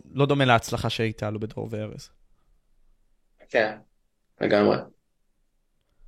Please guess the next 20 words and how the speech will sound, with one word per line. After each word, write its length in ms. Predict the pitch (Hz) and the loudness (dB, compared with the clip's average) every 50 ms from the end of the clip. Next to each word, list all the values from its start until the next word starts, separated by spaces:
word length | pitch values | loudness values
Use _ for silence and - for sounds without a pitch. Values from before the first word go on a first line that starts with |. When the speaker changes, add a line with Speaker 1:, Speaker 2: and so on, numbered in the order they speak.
| - - - - - _ - _ - - | -20 -20 -20 -20 -20 _ -20 _ -14 -2
Speaker 2:
זהו, 200 | - 123 151 185 | 2 4 6 6
תשמע, 180 | 175 - 185 156 | 6 6 6 6
זה 120 | - 165 | 8 8
האנשים 260 | 196 226 - - 147 | 6 6 6 4 4
שהשפיעו 380 | 135 131 107 - - - 117 110 | 4 4 2 2 4 6 8 8
עליי 140 | 107 104 101 104 104 | 8 8 8 6 6
בגדול, 340 | 107 101 107 104 101 101 - | 6 6 6 6 6 6 6
כל 120 | 120 117 131 | 6 6 6
גדולי 240 | 135 131 123 120 117 | 8 8 8 8 6
הקהילה. 600 | 117 113 - 123 113 107 107 107 101 104 104 101 - - - 135 | 6 4 4 4 4 6 6 6 6 4 2 -2 -8 -10 -4 -2
Speaker 1:
גם 120 | 131 127 | -2 -2
פקסטורה 480 | - - 127 - - - 196 262 339 269 | -2 -6 -8 -8 -4 -4 -2 -2 0 0
לדעתי, 400 | 151 131 120 107 104 - - - | 0 0 0 0 -2 -2 2 4
Speaker 2:
שוב. 140 | 165 156 | 6 6
Speaker 1:
לא? 200 | - 160 220 254 277 | 6 4 2 0 -4
שאני 220 | - - 165 131 123 | -6 -6 -6 -6 -6
מכניס 300 | 120 - - 131 - - | -6 -6 -6 -8 -6 -6
לך 60 | 127 | -6
מילים 280 | 120 120 117 117 113 | -6 -6 -6 -6 -6
לפה. 180 | 113 110 - 110 | -6 -6 -6 -6